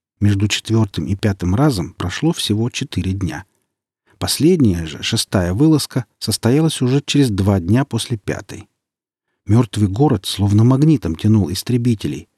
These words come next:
звал, сулил приключения. С каждым разом ребята всё больше времени проводили за периметром. Убивать живых мертвецов, что может быть интересней? Компьютерные игры?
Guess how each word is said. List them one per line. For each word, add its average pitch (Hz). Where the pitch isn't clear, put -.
звал, 90
сулил 101
приключения. 101
С -
каждым 87
разом 113
ребята 98
всё -
больше 139
времени 120
проводили 80
за 87
периметром. 76
Убивать 117
живых 113
мертвецов, -
что -
может 92
быть 82
интересней? 110
Компьютерные 98
игры? 127